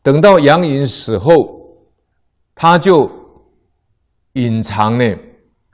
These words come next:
这件事情不提。后来杨允家里呢，生了一头驴子，忽然口出人言说了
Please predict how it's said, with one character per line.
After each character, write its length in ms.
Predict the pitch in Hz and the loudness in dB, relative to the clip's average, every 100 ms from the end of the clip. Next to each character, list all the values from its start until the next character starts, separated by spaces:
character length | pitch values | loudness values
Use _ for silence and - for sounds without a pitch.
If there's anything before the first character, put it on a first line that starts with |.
| _ _ _ _ _ _ | _ _ _ _ _ _
这 140 | - 175 | -4 -2
件 180 | 165 151 | 0 0
事 160 | 180 | -2
情 240 | 113 101 95 | -4 -6 -8
不 140 | 131 | -10
提。 340 | - - 80 _ _ _ _ _ _ _ _ _ _ _ _ _ | -14 -20 -20 _ _ _ _ _ _ _ _ _ _ _ _ _
后 180 | - 220 | 0 4
来 180 | 160 123 139 | 4 4 2
杨 260 | 135 180 | 0 0
允 220 | 170 117 | -2 -2
家 240 | 107 143 139 | 0 0 0
里 180 | 113 101 | -2 -6
呢， 140 | 98 - _ | -8 -14 _
生 280 | - 160 165 | -8 -4 0
了 160 | 139 113 | 0 -2
一 100 | 160 | -6
头 300 | 151 113 104 | -8 -6 -4
驴 280 | 98 101 117 | -4 -4 -4
子， 240 | 123 113 - _ _ _ _ _ _ _ _ _ _ _ _ _ _ _ _ | -4 -8 -14 _ _ _ _ _ _ _ _ _ _ _ _ _ _ _ _
忽 240 | - 202 | -6 2
然 580 | 208 127 123 123 - _ | 4 4 0 -8 -16 _
口 260 | - 120 113 | -8 -4 -4
出 260 | - 160 | -4 -4
人 280 | 131 123 139 | 0 0 0
言 200 | 127 104 | -2 -6
说 300 | 101 131 120 | -6 -4 -2
了 240 | 113 - | -2 -6